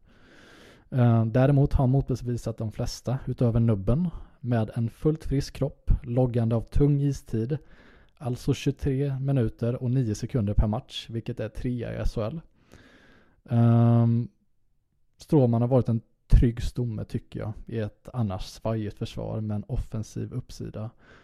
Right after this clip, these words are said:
trots lite mindre poäng. Men han har ju aldrig varit en poängspelare, ska vi komma ihåg. Ehm, det är liksom ett lugn som sprider sig i hela arenan när Strålman och pucken. Ehm, och om det inte var, vore för hans ålder, så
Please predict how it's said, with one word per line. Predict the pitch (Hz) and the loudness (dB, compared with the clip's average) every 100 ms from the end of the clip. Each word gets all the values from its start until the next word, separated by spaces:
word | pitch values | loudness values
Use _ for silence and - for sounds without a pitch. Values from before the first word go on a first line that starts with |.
| _ _ _ | _ _ _
trots | - 117 101 - - | -2 0 0 -8 -10
lite | 120 110 | -8 -2
mindre | 117 98 101 | 0 0 2
poäng. | - 104 95 113 101 - | 4 4 2 -4 -6 -4
Men | 117 104 104 | 0 2 0
han | 117 104 | 0 2
har | |
ju | 107 | 2
aldrig | 104 98 | 2 0
varit | 107 98 | -2 -2
en | 104 | 0
poängspelare, | 113 117 - 98 104 | 0 0 -4 -6 -6
ska | - | -10
vi | 104 | -10
komma | 110 | -6
ihåg. | 117 101 131 - _ _ - - - _ _ _ _ _ | -2 -2 -6 -12 _ _ -20 -20 -20 _ _ _ _ _
Ehm, | 123 104 101 101 101 - _ _ _ _ _ _ - | -2 0 2 0 -4 -10 _ _ _ _ _ _ -2
det | |
är | 139 | 0
liksom | 135 127 | 0 0
ett | 113 | 2
lugn | 110 113 113 120 135 | 4 6 6 4 2
som | 113 117 | 0 -2
sprider | 110 - 117 95 98 | -2 -4 -4 -2 -4
sig | - 98 98 | -4 -4 -4
i | 131 120 | -6 -6
hela | - 117 110 98 | -4 -4 -2 -2
arenan | 101 113 98 92 | -2 -2 -2 -4
när | 98 | -4
Strålman | 95 - 98 95 | -4 -4 -2 -2
och | 98 | 0
pucken. | 107 - - 98 113 - - | -2 -2 -8 -6 -6 -10 -14
Ehm, | 113 101 101 104 - _ | -8 -8 -8 -12 -16 _
och | - 113 | -4 0
om | 117 | 2
det | |
inte | 127 135 - 107 | 2 2 -2 -4
var, | 107 120 95 92 95 | 0 0 0 -2 -4
vore | 120 117 95 | -4 -4 -6
för | 90 | -8
hans | 101 - | -10 -12
ålder, | - 101 98 101 101 110 | -12 -10 -10 -8 -8 -10
så | - 117 104 98 | -10 -8 -8 -8